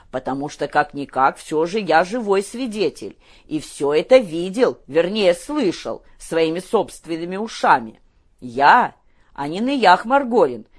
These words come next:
хоть он знает больше моего и считается самым умным среди балагул. Вот так-то. Но всё проходит, как сказал кто-то из великих,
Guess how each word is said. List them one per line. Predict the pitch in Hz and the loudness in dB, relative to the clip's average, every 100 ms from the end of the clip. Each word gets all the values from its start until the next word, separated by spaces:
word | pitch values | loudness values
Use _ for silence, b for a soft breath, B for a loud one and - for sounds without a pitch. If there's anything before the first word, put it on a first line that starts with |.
| _ | _
хоть | - 180 | -4 -2
он | 190 | -4
знает | 185 190 175 165 | -4 0 -2 0
больше | 180 175 185 | -4 -4 -6
моего | 175 185 208 277 | -4 -4 2 2
и | |
считается | 160 - 170 175 156 175 | 2 -6 0 0 0 -4
самым | 165 175 170 180 - | -4 -2 -2 -8 -6
умным | 226 160 120 110 _ | -4 -4 -6 -14 _
среди | - - 147 143 | -14 -12 -8 -8
балагул. | 131 139 143 127 113 - _ _ _ _ | -4 -2 -2 -4 -12 -12 _ _ _ _
Вот | 123 202 - | -4 -4 -4
так-то. | - 143 123 - 160 113 _ _ _ _ _ _ _ _ _ | 0 0 0 -4 -6 -6 _ _ _ _ _ _ _ _ _
Но | 233 | -18
всё | 214 - 330 | -16 -4 0
проходит, | 370 294 285 - 165 190 185 175 - | 0 0 -2 -4 0 0 0 -4 -6
как | 165 156 | -6 -6
сказал | - 160 156 156 | -6 -4 0 -2
кто-то | 156 - 156 160 | -2 -4 -4 -4
из | 156 143 | -8 -8
великих, | 143 147 143 139 139 135 - | -10 -8 -8 -10 -12 -14 -16